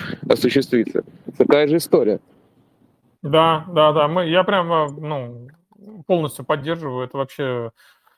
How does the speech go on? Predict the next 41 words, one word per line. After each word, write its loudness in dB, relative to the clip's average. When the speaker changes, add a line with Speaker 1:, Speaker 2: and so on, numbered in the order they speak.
Speaker 2:
ну, 2
это, 4
это 4
проблема. 0
Это -2
проблема 4
у 4
леджеров, 2
и -2
это -2
вводит 0
вообще -8
в -14
заблуждение, -6
особенно -4
вот, -6
ну, 0
то 6
есть, 2
если -4
мы -2
используем -4
кошелёк -4
без -2
кодовой 0
фразы, -2
всё 2
ок. 4
Но -4
если -2
у -4
нас -6
используется -4
кошелёк -4
с -20
кодовой 2
фразой, -2
то 8
это 4
прям, 2
а, -2